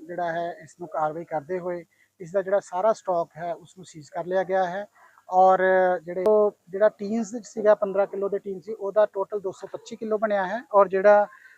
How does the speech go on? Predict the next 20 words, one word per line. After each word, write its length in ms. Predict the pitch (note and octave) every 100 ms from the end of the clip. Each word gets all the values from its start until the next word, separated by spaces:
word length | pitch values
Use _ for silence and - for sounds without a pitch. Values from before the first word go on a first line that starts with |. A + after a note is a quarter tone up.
| _
ਪੈਕਿੰਗ 320 | G3 F3+ G#3+ G#3
ਦੇ 120 | G#3+
ਵਿੱਚ 160 | G#3 -
ਸੀ, 140 | G#3+
ਡਿਫਰੈਂਟ, 340 | F#3 - G#3
ਡਿਫਰੈਂਟ 280 | F#3+ - G3+ -
ਪੈਕਿੰਗ, 300 | E3+ F3+ F3
ਜਿਸ 120 | E3+
ਤਰ੍ਹਾਂ 160 | F#3+ F#3
ਅੱਧਾ 160 | G3
ਕਿਲੋ, 220 | F#3 F#3
ਕਿਲੋ 240 | F3+ F3 E3+
ਦੀ, 140 | G3+
ਉਹ 200 | A3 G#3
ਜਿਹੜਾ 200 | G3+ F#3
ਸਾਡੇ 240 | F3+ E3+ E3+
ਕੋਲ 200 | F3+ F#3+
ਇੱਕ 140 | -
ਸੌ 120 | G3+
ਤਰਤਾਲੀ। 480 | E3+ E3 F3 D3